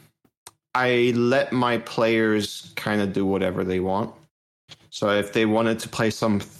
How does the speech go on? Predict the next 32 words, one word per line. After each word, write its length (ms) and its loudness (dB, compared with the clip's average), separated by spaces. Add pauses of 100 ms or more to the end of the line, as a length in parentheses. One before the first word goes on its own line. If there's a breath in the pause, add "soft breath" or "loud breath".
(140)
kinda 300 0
homebrew 840 0 (220)
class, 460 -6
for 200 -4
example, 840 -2 (520 soft breath)
which 300 -2
they, 220 2
which 320 0
one 220 4
of, 200 -2
no, 260 4 (300)
three 420 0
of 100 2
them 200 2
did. 300 0 (760 loud breath)
But 180 2
it 60 4
was 260 2
kinda 340 0
like 220 2
a 80 2
revamped 600 0
version 540 -2
of, 300 0
uh, 400 0
those 480 -2
cla-, 340 -4
you 200 0
know, 180 -2
those 260 -2
standardized 720 -4
classes. 600 -6